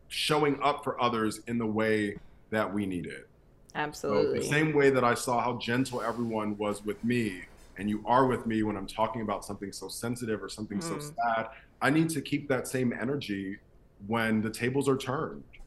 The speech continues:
Speaker 2: Yeah.
Speaker 1: because I know what that meant for me and how that helped me literally stay alive. And
Speaker 2: Yeah.
Speaker 1: others need that energy at different times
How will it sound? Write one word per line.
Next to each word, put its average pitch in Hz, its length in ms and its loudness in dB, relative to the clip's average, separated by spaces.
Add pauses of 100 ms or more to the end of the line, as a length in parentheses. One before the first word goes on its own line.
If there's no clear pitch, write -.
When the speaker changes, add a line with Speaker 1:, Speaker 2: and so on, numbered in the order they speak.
Speaker 2:
Yeah. 107 160 -2
Speaker 1:
because 107 680 0 (220)
I 131 160 6
know 135 400 8
what 117 420 0
that 110 160 0
meant 110 260 -2
for 107 80 -4
me 104 160 -2
and 98 100 -4
how 104 200 -2
that 104 180 -4
helped 110 240 0
me 104 280 -4 (260)
literally 135 480 8
stay 123 280 6
alive. 107 640 4 (400)
And 107 480 4
Speaker 2:
Yeah. 85 200 -4 (240)
Speaker 1:
others 143 360 4
need 127 240 4
that 110 220 2
energy 110 360 0
at 101 120 -2
different 98 280 -6
times - 640 -6